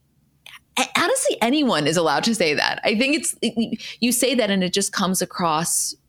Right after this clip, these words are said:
wrong because people automatically, their gut reaction is gonna be like, "How dare you say that to me? You have no idea," even if it's not meant specifically.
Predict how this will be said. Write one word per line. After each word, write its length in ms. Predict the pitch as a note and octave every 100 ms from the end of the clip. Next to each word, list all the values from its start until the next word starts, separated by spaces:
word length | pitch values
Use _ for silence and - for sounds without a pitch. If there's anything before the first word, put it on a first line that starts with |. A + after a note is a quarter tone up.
| _
wrong 480 | E3+ E3 D#3 D#3+ D#3
because 220 | D#3 E3
people 420 | - F3+ F3 D#3 -
automatically, 580 | D#3+ E3 D3 D3 E3
their 160 | D3 C#3+
gut 420 | D3+ E3 D#3 - - - -
reaction 480 | E3 D3 D#3+ - D#3+
is 100 | D3+
gonna 160 | D3+
be 140 | C#3+ D3+
like, 240 | C#3+ C#3 - _ -
"How 220 | F3 E3+
dare 260 | D#3 D3 C#3+
you 160 | D3
say 220 | C#3 B2
that 180 | B2+ A2+
to 100 | -
me? 80 | C#3
You 100 | C3+
have 140 | D#3+ C#3+
no 180 | A2
idea," 380 | E2 - G1+ - -
even 260 | F#3 E3+
if 100 | E3
it's 120 | D#3 E3
not 180 | C#3+
meant 180 | C#3 C#3+
specifically. 640 | - - - - - -